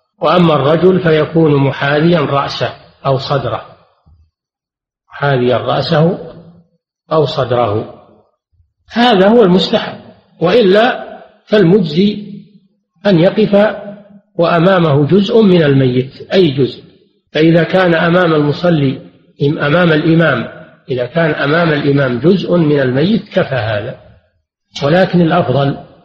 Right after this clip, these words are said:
أنه إن كان الميت امرأة فإنه يتوسط من جسمها، وإن كان الميت رجلاً فإنه يحاذي رأسه أو صدره،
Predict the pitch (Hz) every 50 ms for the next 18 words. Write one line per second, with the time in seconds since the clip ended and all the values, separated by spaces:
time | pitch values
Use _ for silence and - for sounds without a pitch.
0 | _ _ _ _ _ _ _ _ 185 175 165 160 160 165 165 180 175 165 160 165
1 | 175 175 160 151 147 139 143 165 170 160 151 - - 151 131 123 135 151 151 160
2 | 151 - - - - - _ _ _ _ _ _ _ _ _ _ _ _ _ _
3 | _ _ _ - 170 170 180 170 160 147 156 160 151 143 - 151 147 160 143 -
4 | - - 139 131 131 - - - _ _ _ - 143 139 135 127 135 131 - -
5 | 143 139 120 107 107 - - - - _ _ _ _ _ _ _ _ _ _ _
6 | _ _ _ _ _ _ _ _ _ - 147 151 175 190 180 185 190 185 180 160
7 | 160 151 156 170 170 165 160 151 151 151 139 131 131 131 147 160 185 202 202 175
8 | 147 170 170 175 165 156 156 156 156 170 175 175 - - - 143 139 - - 170
9 | 165 151 139 131 143 165 180 - 160 160 160 - - - 147 147 165 208 - 151
10 | 151 175 190 - - - - _ - - 151 135 120 123 127 120 - -